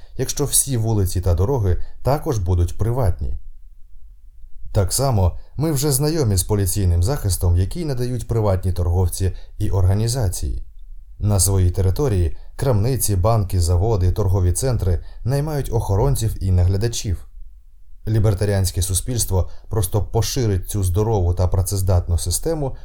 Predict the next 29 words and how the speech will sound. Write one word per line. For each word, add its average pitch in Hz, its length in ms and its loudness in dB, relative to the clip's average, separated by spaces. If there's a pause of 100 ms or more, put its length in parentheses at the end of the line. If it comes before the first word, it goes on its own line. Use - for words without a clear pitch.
ще - 340 0
й 85 40 2
на 90 120 4
вулиці. 107 560 -2 (1160)
Навряд 107 360 4
чи 107 120 0
випадково, 101 680 2 (160)
що - 280 2
на 104 120 4
вулицях 104 540 0
поза 98 340 2
крамницями 90 640 2 (280)
відбувається 143 600 2
набагато 127 500 2
більше 110 400 4
нападів 92 540 2
і 95 60 2
пограбувань, 92 640 2 (260)
ніж 117 280 0
у 117 120 0
самих 139 400 0
крамницях, 95 540 2 (240)
де 110 180 2
за 98 140 2
порядком 131 480 0
стежать 110 460 -2
пильні 139 300 0
приватні 87 540 2
охоронці. 95 680 -2